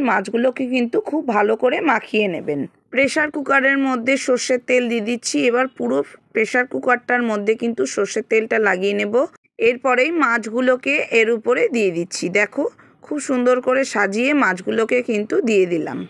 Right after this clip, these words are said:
মাছগুলোকে খুব সুন্দর করে প্রেশার কুকারের মধ্যে সাজিয়ে দেওয়ার পর সেই সর্ষেটা বাটির মধ্যে রয়ে গেছে, সেই সর্ষেটাও দিয়ে দিলাম,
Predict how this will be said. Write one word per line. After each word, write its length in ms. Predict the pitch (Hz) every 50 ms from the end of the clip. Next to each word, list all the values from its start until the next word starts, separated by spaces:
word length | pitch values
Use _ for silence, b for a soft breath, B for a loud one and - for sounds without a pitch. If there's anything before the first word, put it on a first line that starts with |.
| - -
মাছগুলোকে 640 | 233 247 247 247 233 254 247 294 285 294 294 - 311 302
খুব 180 | - 294 311 -
সুন্দর 420 | - - 285 254 247 254 262 262 269
করে 220 | 277 - - 262 294
প্রেশার 340 | 277 - 233 - - 240 247
কুকারের 420 | 262 254 247 254 247 254 247 247
মধ্যে 280 | 247 247 247 233 247 262
সাজিয়ে 400 | - - 220 208 196 214 233 240
দেওয়ার 280 | 226 247 254 247 247 247
পর 220 | - 226 214 220 - - _ _ _ - -
সেই 300 | - - - 208 220 247 262
সর্ষেটা 520 | - - 220 208 - 233 233 - - 240 247 285 320 B B B B B -
বাটির 320 | 208 208 - 240 233 233
মধ্যে 280 | 233 240 240 220 233 247
রয়ে 260 | 247 233 220 220 220 233
গেছে, 280 | 240 240 240 - - 302
সেই 240 | 285 - - 226 226
সর্ষেটাও 540 | - - 233 208 - - 220 - 262 240 247 240
দিয়ে 180 | 214 226 226
দিলাম, 260 | 214 240 247 262 294